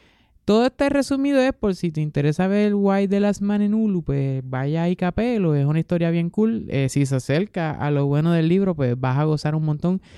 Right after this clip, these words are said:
Y si no se acerca, pues, pues qué bien, porque el libro está ahí y es mucho mejor y puedes ir y capear eso y disfrutarlo. Este, esta semana,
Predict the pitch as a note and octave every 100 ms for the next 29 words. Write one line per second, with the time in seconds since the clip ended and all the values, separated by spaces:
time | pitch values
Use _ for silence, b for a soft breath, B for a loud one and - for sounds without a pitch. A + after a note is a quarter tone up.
0 | B B E3 - E3 E3 E3 G3+ A#3 B3+
1 | A#3+ F3+ - C#3+ C3 A2 - C3 D#3 G3+
2 | F#4 F#4 F3+ D#3 C#3+ C#3 - C#3+ D3 D#3
3 | E3+ G3 G3+ A3+ - D3+ C#3+ D3+ D#3 E3+
4 | E3+ F#3+ G#3+ D#3 C3+ B2 B2 C#3 - A3+
5 | B3 - b b b b D3 - C3+ -
6 | D#3 G3 B3+ G#3 D#3 C3 B2+ C#3 E3 C4
7 | D#3+ - - D3+ - D#3 D3+ D3 C#3 C3+
8 | - - A#3+ C#4 B3+ A#3